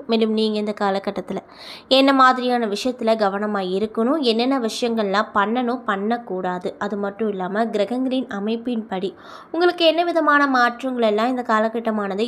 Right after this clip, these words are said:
ஏற்படுத்தி கொடுக்க போகுது அப்படிங்கிறத பத்தி தாங்க நம்ம இன்னைக்கு இந்த வீடியோ பதிவின் மூலியமாக தெளிவா பார்த்து தெரிஞ்சுக்க போறோம். இந்த பதிவுல சொல்லக்கூடிய எல்லா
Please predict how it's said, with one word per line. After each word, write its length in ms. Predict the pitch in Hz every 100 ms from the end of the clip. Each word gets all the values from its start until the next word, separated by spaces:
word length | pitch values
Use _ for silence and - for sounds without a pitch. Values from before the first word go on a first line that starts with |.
| 233
ஏற்படுத்தி 380 | 226 247 233 233
கொடுக்க 280 | 208 202 208
போகுது 360 | 196 202 202 208
அப்படிங்கிறத 400 | 185 190 185 185
பத்தி 180 | 180 180 180
தாங்க 280 | 175 190 277 - - - 247
நம்ம 220 | 254 330 415
இன்னைக்கு 220 | 370 320
இந்த 100 | 320 277
வீடியோ 200 | 262 294 294
பதிவின் 380 | 269 269 262 233
மூலியமாக 520 | 233 226 220 208 226
தெளிவா 300 | 214 220 240 240
பார்த்து 240 | 196 233 226
தெரிஞ்சுக்க 380 | 196 180 - 180 -
போறோம். 260 | 175 285 - - - 277
இந்த 140 | 320 392
பதிவுல 320 | 349 320 311 320
சொல்லக்கூடிய 460 | 285 254 247 254 226
எல்லா 160 | 226